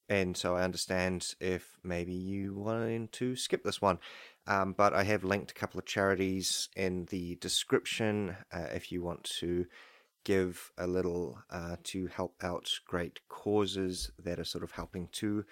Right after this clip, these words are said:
fight against, uh, certain attitudes which lead towards tragedies in the, in the news. Uh, here at Whamtat,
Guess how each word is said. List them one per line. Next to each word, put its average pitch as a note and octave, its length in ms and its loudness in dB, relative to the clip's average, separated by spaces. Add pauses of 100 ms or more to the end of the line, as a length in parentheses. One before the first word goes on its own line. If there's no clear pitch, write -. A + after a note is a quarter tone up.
(300)
fight - 340 0
against, - 680 4 (460)
uh, E2+ 320 -4 (600)
certain F2 460 -2
attitudes E2+ 580 -4
which - 320 -4
lead E2+ 320 -4 (260)
towards E2+ 540 -6 (160)
tragedies - 720 -6 (680)
in E2+ 360 -2 (220)
the, D#2+ 340 -8 (760)
in E2+ 120 -4
the E2 60 -4
news. E2 360 -4 (420)
Uh, E2+ 380 -4 (480)
here G2 160 0
at - 80 -2
Whamtat, F2+ 640 0